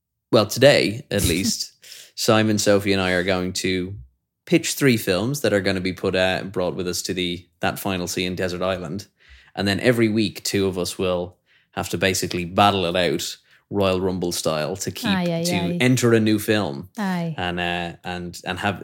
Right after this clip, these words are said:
Speaker 1: whoever has as many films on the island that week is the winner. And that will be chosen by anybody listening. We'll put it out to you guys to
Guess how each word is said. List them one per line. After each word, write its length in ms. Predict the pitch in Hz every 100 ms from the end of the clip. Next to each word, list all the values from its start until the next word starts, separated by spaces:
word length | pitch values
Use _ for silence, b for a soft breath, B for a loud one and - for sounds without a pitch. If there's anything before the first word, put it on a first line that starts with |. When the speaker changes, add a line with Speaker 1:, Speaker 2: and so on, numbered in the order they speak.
| 92
Speaker 1:
whoever 320 | 98 98 90
has 180 | 95 90
as 100 | 87
many 240 | 95 92 87
films 320 | - 92 87
on 80 | 87
the 120 | 90
island 340 | 90 87 85
that 120 | 87 73
week 200 | 87 90
is 120 | 82
the 80 | 87
winner. 200 | 90 87
And 120 | 110
that 120 | 120
will 80 | 113
be 100 | 107
chosen 440 | 107 123 117 110 110
by 420 | 110 110 104 101
anybody 320 | 101 113 113
listening. 380 | 113 127 - -
We'll 100 | 90
put 180 | 90 101
it 60 | 92
out 140 | 90
to 100 | -
you 100 | 92
guys 260 | 90 90 92
to 220 | - 95